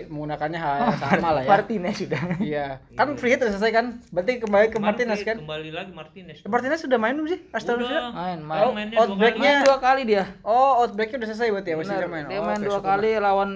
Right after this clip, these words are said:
Speaker 2: tapi lawan
Speaker 3: City
Speaker 2: pertama
Speaker 3: sama
Speaker 2: rada susah,
Speaker 3: Newcastle.
Speaker 2: Manchester City dan Newcastle.
Speaker 1: Oke. Nah, pertanyaan saya dari Mister Congor dan Mister Adang, oh, Mister Adang dulu deh. Ini tetap Martinez atau
Speaker 3: Tetap
Speaker 1: akan berubah?
Speaker 3: saya, saya tetap
Speaker 1: Oke.
Speaker 3: Martinez.
Speaker 1: Mister Congor siapa?
Speaker 2: Karena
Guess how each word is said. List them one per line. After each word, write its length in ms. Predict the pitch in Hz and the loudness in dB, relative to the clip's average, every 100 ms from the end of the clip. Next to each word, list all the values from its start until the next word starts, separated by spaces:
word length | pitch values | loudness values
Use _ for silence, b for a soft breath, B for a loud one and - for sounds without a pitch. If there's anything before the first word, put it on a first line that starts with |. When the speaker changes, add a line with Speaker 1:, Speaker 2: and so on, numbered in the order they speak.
| - | -10
Speaker 2:
tapi 260 | 190 190 226 | -6 -6 -2
lawan 220 | 247 220 | 2 2
Speaker 3:
City 60 | 208 | 0
Speaker 2:
pertama 240 | 202 208 | -2 0
Speaker 3:
sama 80 | 240 | 0
Speaker 2:
rada 160 | 214 196 | 0 0
susah, 80 | 202 202 202 | -2 -2 -4
Speaker 3:
Newcastle. 120 | 180 | -4
Speaker 2:
Manchester 300 | 180 190 180 | -6 -6 -6
City 340 | - 185 185 226 | -8 -10 -8 -10
dan 200 | 196 190 208 | -6 -6 -4
Newcastle. 520 | 196 180 - - 135 - _ - | -6 -10 -12 -16 -18 -20 _ -8
Speaker 1:
Oke. 300 | 160 160 147 120 - b b b | -8 -2 -2 -2 -6 b b b
Nah, 180 | - 160 | -4 -2
pertanyaan 380 | 151 165 165 170 | 0 0 2 2
saya 180 | 175 214 | 2 2
dari 240 | 208 190 190 | 2 0 0
Mister 420 | 190 190 190 185 | -2 -4 -4 -6
Congor 300 | 185 185 180 | -4 -2 -2
dan 80 | 175 | -4
Mister 220 | 175 170 | -4 -2
Adang, 280 | 165 165 208 | 0 0 -4
oh, 80 | 214 | -4
Mister 260 | 170 160 160 | -8 -8 -10
Adang 320 | 170 165 170 185 | -6 -2 0 0
dulu 100 | 160 | -2
deh. 160 | 131 131 | -4 -8
Ini 180 | 185 240 214 202 | -8 -8 -10 -12
tetap 300 | - 180 196 | -8 -4 -4
Martinez 460 | 190 185 196 165 127 | -2 -2 -2 -4 -6
atau 240 | 147 - | -10 -6
Speaker 3:
Tetap 120 | 151 147 | -2 -2
Speaker 1:
akan 100 | 156 | -2
berubah? 260 | 151 127 127 | -4 -2 -4
Speaker 3:
saya, 60 | 120 | -6
saya 160 | - 120 | -12 -14
tetap 140 | 120 | -14
Speaker 1:
Oke. 160 | 113 110 | -12 -10
Speaker 3:
Martinez. 340 | 107 110 - 113 | -10 -12 -14 -12
Speaker 1:
Mister 180 | 143 156 | -8 -4
Congor 200 | 165 202 | -2 0
siapa? 220 | 180 131 117 - | -2 -4 -8 -6
Speaker 2:
Karena 280 | 185 208 | -4 -2